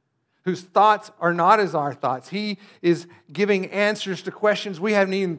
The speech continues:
thought to ask. If you want to find the answers that satisfy your soul, you have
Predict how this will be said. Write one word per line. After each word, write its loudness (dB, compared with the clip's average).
thought -2
to -10
ask. -14
If -20
you -10
want 0
to -4
find -4
the -6
answers -6
that -6
satisfy -2
your -2
soul, 0
you -10
have -2